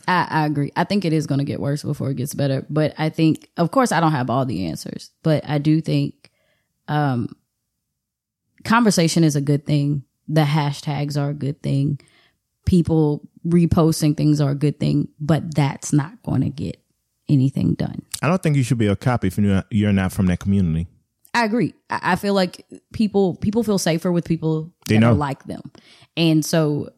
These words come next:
Speaker 1: and Bernie Sanders actually <laughs> said that when, uh, I think it, I believe it was the second presidential debate that he was in at the time, and he said, "We need to make the people that are policing the communities look like the people that live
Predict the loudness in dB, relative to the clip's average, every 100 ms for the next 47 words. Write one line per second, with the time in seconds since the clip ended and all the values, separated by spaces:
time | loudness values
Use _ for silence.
0 | _ _ _ 2 4 4 4 2 2 2
1 | 0 -4 -10 -8 -4 -2 2 2 2 2
2 | 4 4 0 0 -8 -20 -4 2 4 2
3 | 2 2 2 0 -4 _ _ _ _ _
4 | -8 -4 0 0 -2 -2 0 2 2 0
5 | -2 0 0 0 2 2 2 2 0 0
6 | 0 -2 -2 -2 0 -2 0 0 -2 -4
7 | -4 -2 -2 0 0 -2 -4 -4 0 2
8 | 2 2 2 2 0 -2 -6 -4 -4 -2
9 | -2 -4 -2 0 0 0 -2 0 2 2
10 | 2 -2 -6 -6 -6 -6 -8 -8 -10 -8
11 | -6 -6 -2 0 0 -4 -10